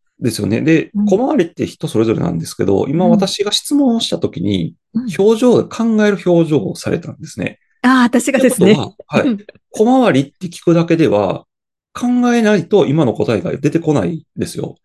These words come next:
Speaker 2: これもふわっとした言葉ですね。よく考えたら。
Speaker 1: 実は、実はそうなんですよ。小回りって、
Speaker 2: あー。
Speaker 1: じゃあ何をもって小回りっていうのって、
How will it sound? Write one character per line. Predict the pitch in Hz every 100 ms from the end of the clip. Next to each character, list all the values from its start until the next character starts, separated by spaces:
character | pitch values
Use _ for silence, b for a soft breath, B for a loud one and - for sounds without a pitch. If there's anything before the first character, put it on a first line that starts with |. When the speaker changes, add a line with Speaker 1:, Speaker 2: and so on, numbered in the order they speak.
| _ _ _ _ _ _ _ _
Speaker 2:
こ | 262
れ | 269
も | 269
ふ | 262
わ | 277
っ | 294
と | -
し | 208
た | 214
言 | 214 220
葉 | 214
で | 196
す | -
ね。 | 226
よ | 247
く | 214
考 | 208 196 185
え | 180
た | 165
ら。 | 156 -
Speaker 1:
実 | 247
は、 | 139
実 | 180 254
は | 190
そ | 180
う |
な | 151
ん | 98
で |
す |
よ。 | 101
小 | - 214
回 | 302 339
り | 294
っ |
て、 | -
Speaker 2:
あ | 320
ー。 |
Speaker 1:
じ | 277
ゃ |
あ | 92
何 | 117 175 220
を | 240
も | 339
っ | 339
て |
小 | - 110
回 | 139 131
り |
っ | 104
て | -
い | 95
う | 101 95
の | 101
っ | 107 _
て、 | 170 - -